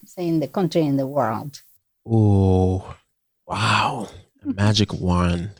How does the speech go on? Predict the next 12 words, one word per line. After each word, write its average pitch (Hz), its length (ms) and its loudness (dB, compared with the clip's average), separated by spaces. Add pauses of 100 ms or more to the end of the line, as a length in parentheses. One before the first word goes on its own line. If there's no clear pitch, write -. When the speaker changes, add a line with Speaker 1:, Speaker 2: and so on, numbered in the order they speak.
Speaker 2:
If 113 200 0
I 123 120 0
had 123 260 0
the 104 80 0
magic 104 400 -2
wand, 90 460 0 (160)
I 101 220 0
would 101 560 2 (240)
somehow 95 800 0
wave, 95 600 2
like, 92 240 -4 (160)
the 76 220 -4